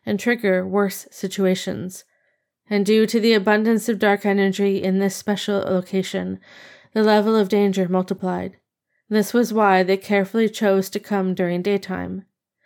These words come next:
Wei Wuxian shook his head and thought to himself, "This doesn't mean that the arm doesn't belong to a man, does it? No, that would be impossible. I can tell whether a hand belongs to a man or a woman at first sight. Then,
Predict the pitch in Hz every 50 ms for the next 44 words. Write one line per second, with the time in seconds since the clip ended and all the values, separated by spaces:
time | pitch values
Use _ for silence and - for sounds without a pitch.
0 | _ - - - - _ _ _ _ - 214 208 214 233 240 233 233 254 226 196
1 | 185 185 190 190 196 - - - 208 - - 226 208 - 220 196 185 180 180 185
2 | 180 185 202 190 - - - 196 190 185 175 175 - 190 180 175 175 170 - _
3 | _ _ _ _ _ _ _ _ _ - 269 277 269 - 233 220 202 - 208 -
4 | 208 208 208 202 196 196 185 196 208 - 135 190 208 202 202 196 202 190 - 202
5 | 190 190 196 190 185 185 185 190 185 - 185 175 180 202 220 226 208 190 180 170
6 | 160 - - 202 214 - - - _ _ _ _ - - _ _ _ _ - 202
7 | 180 160 160 196 208 - 220 - 190 160 151 151 - 147 143 147 - - 156 -
8 | - - 196 - - _ _ _ _ _ _ _ _ _ _ 294 349 349 - 302
9 | 233 - 214 233 233 226 202 175 160 180 170 170 170 170 165 202 220 196 185 180
10 | 175 180 180 185 180 180 180 170 - - 190 170 160 185 185 185 175 170 160 147
11 | 147 160 170 175 170 160 156 - - - 160 156 147 - - 180 165 160 - -
12 | _ _ _ _ _ _ _ _ _ _ _ _ _ _ - 262 262 254 247 247